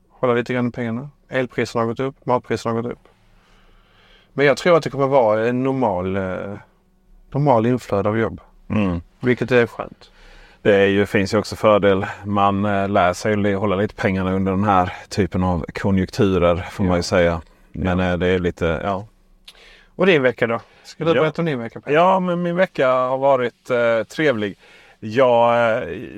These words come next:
Speaker 2: får nästan komprimera två veckor nu. Jag har varit ute och rest väldigt mycket, så jag har varit i,
Speaker 1: Mm.
Speaker 2: kört, provkört bilar, eh, i,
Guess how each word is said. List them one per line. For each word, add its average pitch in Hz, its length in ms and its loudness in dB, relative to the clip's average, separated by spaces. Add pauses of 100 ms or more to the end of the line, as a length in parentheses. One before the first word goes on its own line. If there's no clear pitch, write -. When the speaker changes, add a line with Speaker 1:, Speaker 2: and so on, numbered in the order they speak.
Speaker 2:
får - 140 -4
nästan 151 200 0
komprimera 143 460 0
två 120 300 0
veckor 135 300 0
nu. 117 60 -2
Jag 107 60 -2
har 113 40 0
varit 123 140 -2
ute 131 140 -6
och 123 60 -2
rest 104 300 -2
väldigt 139 160 -2
mycket, 131 260 -4
så 110 60 -4
jag 120 80 2
har - 60 2
varit 117 180 -4
i, 113 320 -2
Speaker 1:
Mm. 110 120 -2
Speaker 2:
kört, 113 300 -4
provkört 117 360 -2
bilar, 110 640 2
eh, - 800 -12
i, 110 540 -2